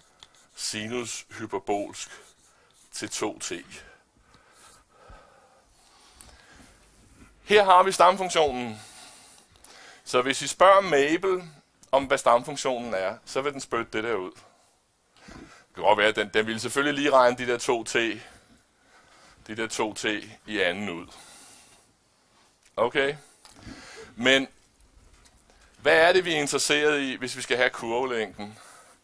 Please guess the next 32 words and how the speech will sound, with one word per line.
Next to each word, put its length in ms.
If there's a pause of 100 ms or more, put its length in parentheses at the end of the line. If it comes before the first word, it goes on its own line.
(420)
Jamen, 140
så 100
skal 180
vi 80
have 200
integralet 640
fra 120
nul 300
til 200
en. 380 (640)
Og 80
det 20
vil 120
sige, 160
når 100
jeg 120
har 180
stamfunktionen, 1080 (1080)
så 140
skal 180
jeg 100
tage 340 (800)
værdien 460
i 100 (100)
en 300
og 100
trække 300
værdien 380
i 60
nul 280
fra. 360 (1400)
Okay? 320